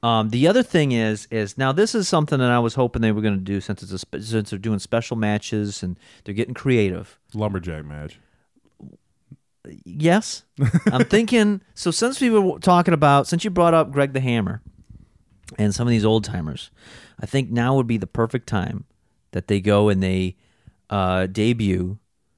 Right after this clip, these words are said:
Speaker 1: the Vincent Kennedy Mc-, McMahon belt. And Vince makes one final run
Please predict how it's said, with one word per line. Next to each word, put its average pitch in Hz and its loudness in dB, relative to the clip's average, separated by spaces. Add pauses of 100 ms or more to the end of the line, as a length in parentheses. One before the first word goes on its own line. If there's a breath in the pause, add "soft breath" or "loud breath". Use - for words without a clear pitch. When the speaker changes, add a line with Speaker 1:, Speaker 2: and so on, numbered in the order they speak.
(220)
Speaker 1:
the 104 -6
Vincent 110 0
Kennedy 107 2
Mc-, 101 -4
McMahon 101 2
belt. 85 -4 (260)
And 104 -2
Vince 117 2
makes 113 2
one 113 0
final 123 2
run 95 4